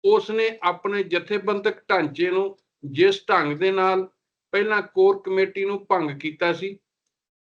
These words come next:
ਉਸ ਦੇ ਥਾਂ ਉੱਤੇ ਉਹਨਾਂ ਨੇ ਨਵੀਂ ਜਿਹੜੀ ਹੈ ਕੋਰ ਕਮੇਟੀ, ਉਹ ਬਣਾ ਦਿੱਤੀ।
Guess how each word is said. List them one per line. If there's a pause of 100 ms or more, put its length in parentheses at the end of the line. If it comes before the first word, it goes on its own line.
(140)
ਉਸ
ਦੇ
ਥਾਂ
ਉੱਤੇ
ਉਹਨਾਂ
ਨੇ
ਨਵੀਂ
ਜਿਹੜੀ
ਹੈ
ਕੋਰ
ਕਮੇਟੀ, (260)
ਉਹ
ਬਣਾ
ਦਿੱਤੀ।